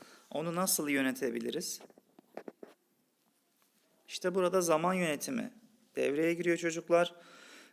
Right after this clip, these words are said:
Zaman yöme-, yönetiminin amacı öğrencilerin zamanlarını etkili ve verimli şekilde kullanmasını sağlamaktır. Zamanımızın büyük bir kısmını tek bir işe ayırmak, zamanı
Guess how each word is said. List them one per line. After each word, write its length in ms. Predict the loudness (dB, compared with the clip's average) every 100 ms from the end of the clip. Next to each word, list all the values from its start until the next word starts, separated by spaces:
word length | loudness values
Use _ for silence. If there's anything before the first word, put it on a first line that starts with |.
| -4
Zaman 400 | -2 0 2 2
yöme-, 360 | 2 0 -4 -2
yönetiminin 560 | -2 -2 -4 -6 -4
amacı 520 | -2 0 0 2 0 -2 -6
öğrencilerin 800 | 2 4 4 0 -2 0 0 -2
zamanlarını 800 | -4 -2 0 -2 -2 -2 -2 -4 -6
etkili 540 | -6 -6 -6 0 0
ve 120 | 2
verimli 320 | 2 2 -2
şekilde 460 | -4 -6 -6 -4 -4
kullanmasını 640 | -2 0 0 -2 -2 -2 0
sağlamaktır. 840 | 4 4 4 0 -6 -10 -12 -12 _ _ _ _ _ _ _ -20 -20 -20 -20 -16 -6
Zamanımızın 920 | 0 0 2 0 0 -2 -2 -4 -2
büyük 260 | -2 0
bir 100 | -2
kısmını 560 | 0 -2 -2 -2 -4 -6 -8 -20 -20 -8
tek 280 | 0 0 0
bir 120 | -4
işe 300 | -2 -2 0
ayırmak, 600 | 2 2 2 0 -2 -8 -20 -20 -20 -20 -14
zamanı 640 | 2 4 4 2 2 -2